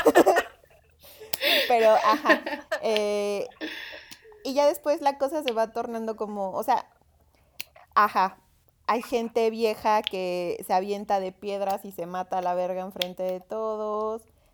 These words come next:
hay banda bailando hasta que se cansa, o sea, pasan muchas cosas que creo que iremos profundizando como, pues,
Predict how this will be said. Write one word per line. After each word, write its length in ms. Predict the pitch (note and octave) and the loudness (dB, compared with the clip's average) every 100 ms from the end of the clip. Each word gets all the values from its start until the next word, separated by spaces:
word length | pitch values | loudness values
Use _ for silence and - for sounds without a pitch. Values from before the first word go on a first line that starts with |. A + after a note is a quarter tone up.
| _ - | _ -8
hay 220 | F#3 F#3+ | -8 -2
banda 480 | F#3+ F#3 F#3+ F#3 F#3+ | 0 0 0 0 2
bailando 720 | F3+ F#3 F#3 F#3 F#3 F3+ F3 | 2 2 0 -2 -2 -4 -4
hasta 320 | F3+ - F3 | -4 -6 -8
que 180 | - E3+ | -6 -8
se 160 | E3 | -10
cansa, 1000 | - G3 G#3 G#3+ G#3+ - G3+ G3 G3 F#3+ - _ | -4 -4 -2 -6 -8 -4 -2 -2 -4 -8 -14 _
o 40 | - | -4
sea, 320 | A3+ G#3 F#3+ - _ - _ - - | 2 2 2 -12 _ -20 _ -16 2
pasan 280 | D4+ F#4 G4 | 4 4 -4
muchas 300 | D4 A#3+ A#3 | -2 -4 -2
cosas 420 | G3+ G#3 G#3+ A#3 | -4 0 0 0
que 320 | - F#3 F3+ - | -4 -2 -2 -2
creo 220 | G#3 G#3 | -4 -2
que 160 | A3 | -2
iremos 380 | G#3+ G3 G3+ G3+ | 0 -2 -2 -8
profundizando 800 | - F#3+ F3+ F3 F3+ F3+ E3+ F3 | -4 -4 -6 -10 -6 -6 -6 -6
como, 580 | F3+ E3 D#3+ D#3+ D#3+ E3 _ _ _ - _ _ _ _ - _ _ - | -8 -6 -6 -6 -8 -12 _ _ _ -14 _ _ _ _ -20 _ _ -6
pues, 260 | A3+ A3 | -6 -6